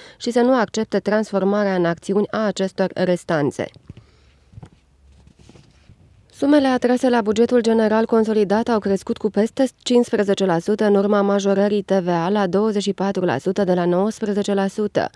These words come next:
declară ministrul finanțelor publice Gheorghe Ialomițeanu.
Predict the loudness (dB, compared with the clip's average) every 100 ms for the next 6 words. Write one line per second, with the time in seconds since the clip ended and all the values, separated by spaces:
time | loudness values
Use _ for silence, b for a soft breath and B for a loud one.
0 | B B B B -4 -2 0 0 2 2
1 | 4 2 0 -2 0 0 2 0 -2 -2
2 | -2 -2 0 0 2 0 0 0 0 2
3 | 0 0 0 0 0